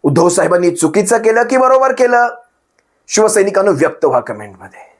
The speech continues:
हा अशोक पाटील पहिल्या फळीत पळून जाणारा, आणि हे त्याची तारीफ करतायत, म्हणतात, "अशोक पाटील, तुम्ही आई तुळजाभवानीची शपथ घ्या आणि सांगा तुमच्याकडनं किती कोटी वगैरे मागितले गेले होते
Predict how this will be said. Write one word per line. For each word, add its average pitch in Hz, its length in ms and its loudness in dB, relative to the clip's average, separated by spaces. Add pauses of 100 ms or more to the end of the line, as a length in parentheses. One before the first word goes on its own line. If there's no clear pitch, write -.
(800)
हा 214 100 4
अशोक 302 320 2
पाटील 240 480 0
पहिल्या 226 360 2 (100)
फळीत 302 220 2
पळून 262 300 0
जाणारा, 196 500 0 (1000)
आणि 220 140 0
हे 208 260 2
त्याची 247 400 0 (220)
तारीफ 214 380 0
करतायत, 208 400 0
म्हणतात, 180 300 -2
"अशोक 269 600 2 (380)
पाटील, 233 400 0
तुम्ही 247 340 2 (240)
आई 220 180 0
तुळजाभवानीची 233 880 0
शपथ 220 320 0
घ्या 202 200 0
आणि 208 180 -2
सांगा 190 500 0 (280)
तुमच्याकडनं 220 520 0
किती 214 340 0
कोटी 220 320 0
वगैरे 202 300 2
मागितले 196 500 0
गेले 180 200 2
होते 156 520 2